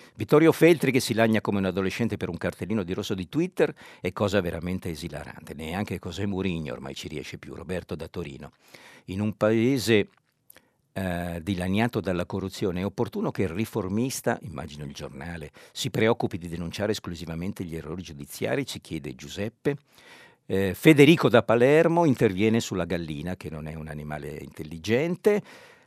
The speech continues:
La gallina per quei tempi appariva come un nonsense, oggi paragonata a certi testi di odierni cantautori ha un senso perfettamente logico.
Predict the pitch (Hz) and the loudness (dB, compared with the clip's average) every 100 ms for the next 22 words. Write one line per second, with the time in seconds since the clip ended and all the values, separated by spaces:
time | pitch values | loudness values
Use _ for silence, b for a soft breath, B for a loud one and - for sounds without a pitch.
0 | b b 90 92 101 107 113 147 175 175 | b b -4 -2 2 2 4 6 8 6
1 | 151 120 120 101 160 180 185 - 151 - | 4 2 0 2 6 6 6 2 2 4
2 | 127 123 127 120 123 120 123 120 123 - | 2 4 4 4 4 4 4 4 2 2
3 | 120 104 107 - 104 101 92 117 95 85 | 2 2 0 -4 -2 -2 -2 -4 -2 -2
4 | 87 90 90 85 92 - - 98 101 95 | -2 -4 -4 -6 -6 -8 -6 -2 -2 -4
5 | 82 78 90 87 85 95 90 95 87 78 | -8 -8 -6 -6 -6 -6 -6 -6 -6 -10
6 | 78 85 90 92 - 76 - - - 107 | -10 -10 -8 -8 -10 -12 -14 -14 -12 -12
7 | - - 110 87 - - - - - 98 | -10 -10 -8 -8 -12 -20 -20 -20 -14 -12
8 | 69 - - - _ | -12 -16 -20 -20 _